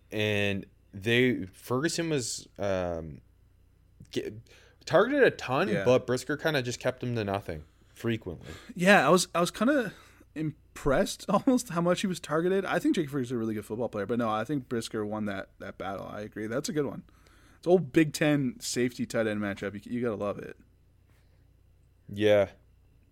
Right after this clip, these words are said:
Speaker 1: Uh, who outplayed the box score
Speaker 2: So I had a couple,
Speaker 1: for you?
Speaker 2: I told you, I, I had Akwanu here. I could have Aiden Hutchinson. I could have a couple other guys. But I think the one I had to get out here is, is Channing Tindall, the, the Georgia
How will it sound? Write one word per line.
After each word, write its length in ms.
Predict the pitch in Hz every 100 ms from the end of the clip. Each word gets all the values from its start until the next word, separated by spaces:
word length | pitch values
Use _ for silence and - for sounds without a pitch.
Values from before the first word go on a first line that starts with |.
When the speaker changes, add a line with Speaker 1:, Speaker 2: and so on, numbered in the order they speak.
| _ _ - - -
Speaker 1:
Uh, 220 | 120 127
who 140 | 139 175
outplayed 320 | 180 - 165
the 60 | 143
box 300 | 131 127 -
score 360 | - 107 104
Speaker 2:
So 160 | - 175
I 20 |
had 60 | 180
a 40 |
couple, 240 | 180 175 160
Speaker 1:
for 60 |
you? 60 | -
Speaker 2:
I 140 | 147
told 180 | 147 160
you, 100 | 135
I, 200 | 117 -
I 20 | 127
had 80 | 139
Akwanu 440 | 131 127 120 120
here. 200 | 123 120
I 60 | 110
could 120 | 127
have 200 | 113 107
Aiden 200 | 107 104
Hutchinson. 400 | 101 101 104 107
I 40 |
could 120 | 107 123
have 120 | 104
a 100 | 101
couple 240 | - 101
other 160 | 95 98
guys. 240 | 104 98 - - - - - -
But 180 | 170
I 140 | 143 139
think 260 | 175 170 - _
the 60 | -
one 180 | 143 143
I 60 | 131
had 200 | 131 127
to 80 |
get 180 | 117 113
out 160 | 113 107
here 260 | 104 101 101
is, 160 | 107
is 200 | 120 117
Channing 320 | - 151 165
Tindall, 460 | 123 120 107 90 - _ _ _ _ -
the, 420 | 120 104 98 87
the 120 | 110
Georgia 580 | 95 110 123 113 107 101